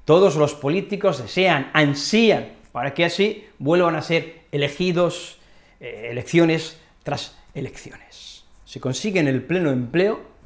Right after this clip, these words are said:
vamos, seguro que les vuelven a votar. Todos los jefazos y jefazas del mundo quieren tener trabajadores flexibles. Oh, qué maravilla, mis trabajadores son flexibles.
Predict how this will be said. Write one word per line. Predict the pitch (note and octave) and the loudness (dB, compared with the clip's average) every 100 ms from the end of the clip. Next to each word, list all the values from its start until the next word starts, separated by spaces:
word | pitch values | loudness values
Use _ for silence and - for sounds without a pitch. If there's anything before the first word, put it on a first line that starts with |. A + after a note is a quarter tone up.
| - - | -20 -14
vamos, | A#2+ - - - - - - | -14 -14 -20 -20 -20 -20 -18
seguro | - - G3+ C4+ E4 F4+ F4 - - _ - _ - - - | -2 8 12 12 12 12 10 -4 -18 _ -20 _ -20 -20 -16
que | - | -12
les | B2 A2+ | -8 -4
vuelven | B2+ D#3 D3 C#3+ | 6 6 6 0
a | |
votar. | C3 B2+ - - - - - - - _ _ | -4 -10 -18 -20 -20 -20 -20 -20 -20 _ _
Todos | A#3 C#4+ C#4+ | 12 12 12
los | C4+ B3+ - | 12 8 8
jefazos | G3 - A3 A#3+ G#3+ D3+ A#2 - - - | 4 12 12 12 8 6 2 -8 -16 -2
y | D#3 | -2
jefazas | D#3 F3 F3 A3 A3 F#3+ D3 - C3+ | 6 6 12 12 12 8 4 2 4
del | D3+ | 6
mundo | E3+ G#3 A#3 B3 D4 - - _ _ _ - | 8 8 8 6 4 -4 -16 _ _ _ 6
quieren | A3 A#3+ G#3+ F3+ | 10 12 10 6
tener | E3+ F#3+ A3+ A3+ - - _ _ | 4 6 6 2 -10 -20 _ _
trabajadores | D#3 E3 D#3+ C#3+ D3+ D3 G3 G#3 G3 - - _ | 6 8 6 0 0 4 4 2 -4 -10 -20 _
flexibles. | - - D3 C#3+ - D3+ D#3+ C3 - - - | -20 -4 -4 -4 -4 -2 -2 -4 -14 -20 -16
Oh, | - A#2+ - | -12 -12 -6
qué | C3+ | 0
maravilla, | D3 A2+ B2 C3+ - | 0 0 -2 -6 -8
mis | A#2 - | -14 -16
trabajadores | - - - E3 - | -18 -18 -14 -12 -8
son | G3+ G#3 | -8 -8
flexibles. | D3 - - A#3+ C4 - | -10 -12 -8 -8 -8 -14